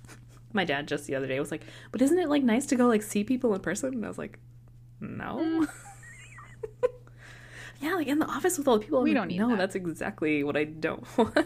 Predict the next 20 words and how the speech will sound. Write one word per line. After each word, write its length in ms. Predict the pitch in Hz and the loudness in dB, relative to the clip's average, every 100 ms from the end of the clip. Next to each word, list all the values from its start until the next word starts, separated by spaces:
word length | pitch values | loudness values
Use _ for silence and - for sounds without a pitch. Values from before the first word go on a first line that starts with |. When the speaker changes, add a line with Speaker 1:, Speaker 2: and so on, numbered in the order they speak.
| - 381 - 466 - 480 - | 2 0 0 0 0 -2 -8
Speaker 2:
We 180 | 196 190 | -4 -2
don't 160 | 147 - | -4 -8
need 140 | - | -12
that. 280 | - - - - - - | -10 -10 -12 -14 -16 -10
Speaker 1:
No. 100 | - - - - - - - - | -10 -10 -18 -20 -20 -20 -20 -2
Um, 460 | 156 139 131 131 - - - | 0 2 0 -4 -10 -20 -12
but 80 | 190 | 4
it 20 | 220 | 6
was 60 | |
good 140 | 226 220 | 6 4
'cause 100 | 214 | 4
I 60 | |
got 120 | 190 175 | 4 2
to 60 | |
see 400 | - 156 120 180 - - | -2 -2 -2 -6 -12 2
other 200 | 156 160 | 4 6
friends 360 | 180 180 175 190 - | 4 4 4 0 0
and 120 | 156 | 2
then, 160 | 143 139 | 2 0
like, 340 | 127 123 | -2 -2